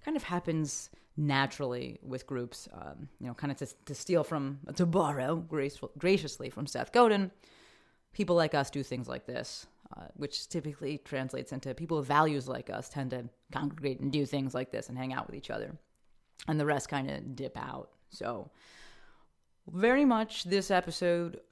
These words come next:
just wanted to speak about the value of,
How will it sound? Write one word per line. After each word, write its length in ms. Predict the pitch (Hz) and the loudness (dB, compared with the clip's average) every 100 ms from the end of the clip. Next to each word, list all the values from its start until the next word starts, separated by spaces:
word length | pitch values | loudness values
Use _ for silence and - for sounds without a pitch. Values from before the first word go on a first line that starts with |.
| - | -10
just 400 | 147 170 175 - | -2 6 6 6
wanted 220 | 170 165 | 0 0
to 120 | - | -4
speak 360 | 156 - 165 - | -8 -6 -6 -4
about 400 | 143 135 135 - - _ _ _ - | -2 0 0 -4 -20 _ _ _ -10
the 160 | 139 156 | 0 0
value 520 | 139 151 160 156 143 | 6 6 6 4 2
of, 120 | 131 | 0